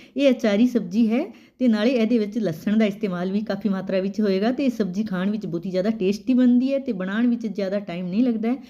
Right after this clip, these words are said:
ਤੇ ਆਓ ਆਪਾਂ ਬਣਾਉਂਦੇ ਹਾਂ। ਜੇਕਰ ਤੁਹਾਨੂੰ ਰੈਸਪੀ ਜ਼ਰਾ ਵੀ ਪਸੰਦ ਆਉਂਦੀ ਹੈ, ਮੇਰੇ ਚੈਨਲ ਨੂੰ ਸਬਸਕ੍ਰਾਈਬ ਜ਼ਰੂਰ ਕਰਿਓ ਤੇ ਜਿਹੜੀ ਰੈਸਪੀ ਹੈ ਉਹਨੂੰ ਸ਼ੇਅਰ ਵੀ ਜ਼ਰੂਰ ਕਰਿਓ। ਤੇ ਇੱਥੇ ਮੈਂ ਕੱਚ-, ਅ, ਕੱਚੇ ਆਲੂਆਂ ਨੂੰ ਇਸ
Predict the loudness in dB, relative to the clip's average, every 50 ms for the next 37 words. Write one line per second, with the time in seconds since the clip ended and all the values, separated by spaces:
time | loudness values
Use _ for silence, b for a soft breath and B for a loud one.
0 | B B B -2 -2 0 2 2 0 0 -2 -2 -4 -2 -2 -2 -4 -4 -2 0
1 | 0 0 2 2 0 0 2 -2 -2 0 2 2 2 2 0 -2 -4 -2 -2 -2
2 | 0 0 0 0 2 2 0 0 -2 -4 -4 -4 -2 -2 -2 -2 -2 -4 -4 -2
3 | 0 2 2 2 0 -2 -2 -4 -4 -4 -4 -6 -6 -6 -6 -6 -8 -8 -10 -6
4 | -6 -6 -6 -4 -6 -4 -4 -4 -4 -4 -2 0 2 2 0 0 B B B B
5 | B B -6 0 2 4 4 4 4 2 2 0 -2 -2 0 2 2 2 2 0
6 | -2 -2 -2 -4 -2 -2 -2 0 0 0 0 2 -2 -2 -2 -4 -4 -4 0 0
7 | 2 0 0 -2 b b b b b b b b b b b _ -6 -6 -2 -2
8 | -2 -2 0 -2 0 2 2 2 2 2 0 -2 -4 -10 -20 -12 -12 -10 -4 -4
9 | -4 -4 -4 -2 2 2 4 4 6 4 4 2 4 2 2 2 2 -2 -2 -2
10 | -4 -6 -6